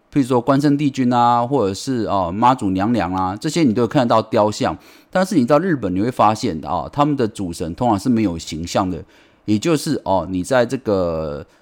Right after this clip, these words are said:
神社里面啊，并不会看到有某尊神明的雕像哦，这是比较少见的哦，这是日本特别的地方。那么，哦，这个狐狸在旁边哦，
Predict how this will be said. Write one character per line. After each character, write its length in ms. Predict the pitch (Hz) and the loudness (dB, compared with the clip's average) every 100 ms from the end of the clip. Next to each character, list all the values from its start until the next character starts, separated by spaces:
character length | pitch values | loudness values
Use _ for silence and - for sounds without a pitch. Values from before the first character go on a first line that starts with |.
| _ _ _ | _ _ _
神 260 | - 107 | -2 0
社 140 | 113 92 | 2 2
里 120 | 98 | 2
面 220 | 110 127 - | 0 0 -4
啊， 80 | 87 | -4
并 220 | 151 120 | 0 2
不 80 | 104 | 2
会 100 | 110 | 0
看 180 | 139 120 | 0 2
到 160 | 117 | 2
有 160 | 98 87 | 0 -2
某 300 | 101 98 85 | -2 -2 -2
尊 200 | 117 120 | -2 -2
神 200 | - 95 | 0 -2
明 140 | 98 | -2
的 100 | 82 | -4
雕 300 | - 101 90 | -4 -2 -2
像 240 | 92 - 82 | -2 -4 -6
哦， 160 | 82 | -8
这 100 | 90 | -8
是 240 | 101 123 101 | -6 -4 -4
比 120 | 92 | -4
较 120 | 90 110 | -4 -2
少 200 | - - | -2 -6
见 280 | - 120 87 | -4 -4 -2
的 80 | 73 | -4
哦， 160 | 57 - _ _ _ | -8 -12 _ _ _
这 120 | 143 | -2
是 220 | 131 139 | 0 -4
日 140 | 131 156 | -2 -2
本 200 | 95 85 | -2 -2
特 160 | 151 | 0
别 160 | 104 80 | 0 -2
的 80 | 78 | -4
地 200 | 110 92 | -6 -2
方。 260 | 90 82 - _ _ _ _ | 0 -2 -8 _ _ _ _
那 120 | 190 | 0
么， 240 | 190 123 - - | 4 2 2 -10
哦， 200 | - 101 | -4 -2
这 120 | 101 165 | -2 0
个 840 | 147 120 113 110 107 104 98 104 - | 4 6 8 8 6 4 2 -2 -4
狐 220 | 117 165 | 2 4
狸 120 | 160 | 4
在 140 | - | 4
旁 240 | 135 113 107 | 2 2 2
边 160 | 113 | 0
哦， 220 | 95 82 | -2 -6